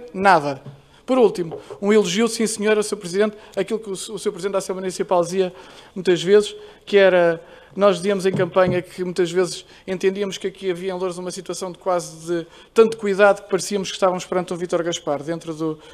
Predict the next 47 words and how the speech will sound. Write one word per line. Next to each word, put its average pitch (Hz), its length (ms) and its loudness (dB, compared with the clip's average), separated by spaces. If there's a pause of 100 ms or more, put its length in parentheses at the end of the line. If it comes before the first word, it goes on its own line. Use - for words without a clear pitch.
(140)
do 175 140 0
Conselho. 185 480 4 (340)
E, 226 60 0
efetivamente, 196 720 4 (260)
o 196 100 -2
Conselho, 202 320 0
do 185 80 -2
ponto 190 260 -2
de 170 40 -10
vista 185 240 -4
financeiro, 175 640 -4 (260)
também 240 280 4
devido 214 380 2
àquilo 208 240 6
que - 60 -16
têm 220 120 0
sido 214 220 -4
os 190 120 -2
apoios 202 380 0
que - 80 -10
o 190 60 -6
Governo 180 240 -4
tem 185 160 -6
dado 175 200 2
ao 160 60 2
Conselho, 196 420 0 (220)
está 208 260 4
bem 185 120 0
melhor, 180 440 2 (200)
é 240 120 10
possível 214 400 2
haver 190 200 2
investimento. 190 560 -2 (240)
Infelizmente, 226 760 4 (220)
aparentemente, 226 640 6
tem 254 200 4
condições 196 480 0
financeiras, 220 640 4 (240)
não 240 140 4
tem 226 180 6
a 190 60 4
capacidade 202 500 4
de - 60 -2
gestão 208 180 2
para 185 140 0
as 165 120 0
executar. 151 320 -10